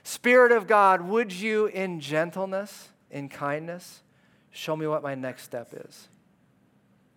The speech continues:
Many of these topics that we're gonna walk through, they are, a lot of times, some of the bigger sort of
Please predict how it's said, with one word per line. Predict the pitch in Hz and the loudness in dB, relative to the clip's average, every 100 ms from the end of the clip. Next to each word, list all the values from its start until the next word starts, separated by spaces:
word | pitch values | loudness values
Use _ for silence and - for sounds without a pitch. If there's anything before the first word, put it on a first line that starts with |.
| _ _ _ _ _ _ 143 | _ _ _ _ _ _ -12
Many | 151 160 175 | -4 -2 0
of | 170 | -2
these | 151 156 | -4 -8
topics | - 151 151 147 - | -4 -2 -2 -4 -10
that | 147 | -10
we're | 139 | -8
gonna | 139 139 131 - - | -8 -8 -10 -14 -6
walk | 135 139 139 | -2 -2 -4
through, | - 151 127 - _ | -12 -10 -10 -14 _
they | 139 143 | -6 0
are, | 139 226 175 143 170 | 2 4 4 2 0
a | |
lot | 147 185 208 | 2 2 0
of | |
times, | 175 156 151 | -2 -4 -6
some | - 165 | -10 -10
of | 151 | -10
the | |
bigger | 139 127 170 180 185 | -10 -6 -4 -2 -2
sort | 175 - 170 | -4 -6 -4
of | 165 147 | -4 -6